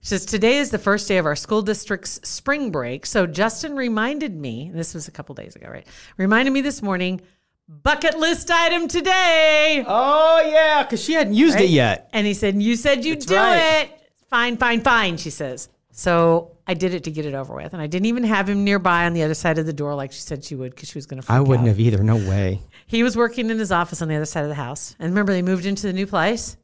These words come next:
Speaker 2: Mm-hmm.
Speaker 1: right? So he's working in his office. Here's my review.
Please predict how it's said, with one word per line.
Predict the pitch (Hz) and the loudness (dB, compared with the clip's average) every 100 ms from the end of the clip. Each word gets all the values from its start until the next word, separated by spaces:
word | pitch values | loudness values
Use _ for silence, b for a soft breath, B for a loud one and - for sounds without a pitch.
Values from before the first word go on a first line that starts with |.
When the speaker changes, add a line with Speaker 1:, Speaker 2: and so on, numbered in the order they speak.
| 117 | -10
Speaker 2:
Mm-hmm. | 127 | -6
Speaker 1:
right? | 156 214 - b b | -2 -2 -4 b b
So | - 214 | -4 -2
he's | 214 | 0
working | 208 208 208 | -2 -4 -4
in | 208 | -4
his | 196 | -2
office. | 170 170 196 - - b b b b | -2 -2 -4 -8 -12 b b b b
Here's | _ 165 160 | _ -6 -2
my | 156 | 0
review. | 160 165 135 107 | 0 0 -2 -6